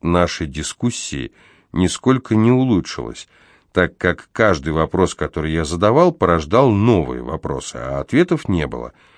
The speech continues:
Прибыла чародейка и унесла Берта на плече, причем Берт что-то злобно стрекотал насчет ее гонорара. Прежде чем приступать к работе,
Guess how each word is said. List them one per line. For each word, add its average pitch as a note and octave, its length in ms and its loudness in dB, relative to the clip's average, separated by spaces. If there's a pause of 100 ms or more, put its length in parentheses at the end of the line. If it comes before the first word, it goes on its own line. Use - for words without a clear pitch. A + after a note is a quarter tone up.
(460)
Прибыла G#2+ 440 4
чародейка G#2 840 2
и G2 80 6
унесла F2 520 4
Берта G#2+ 400 0
на F#2+ 140 4
плече, F2 480 -4
причем E2 460 0 (400)
Берт G#2+ 360 2
что-то - 340 -4
злобно F2+ 460 2
стрекотал G2+ 640 2
насчет F#2 480 0
ее F#2 180 2
гонорара. G2 600 4
Прежде E2+ 380 -2
чем F#2 280 0
приступать F#2 640 0
к - 80 -8
работе, F#2 540 2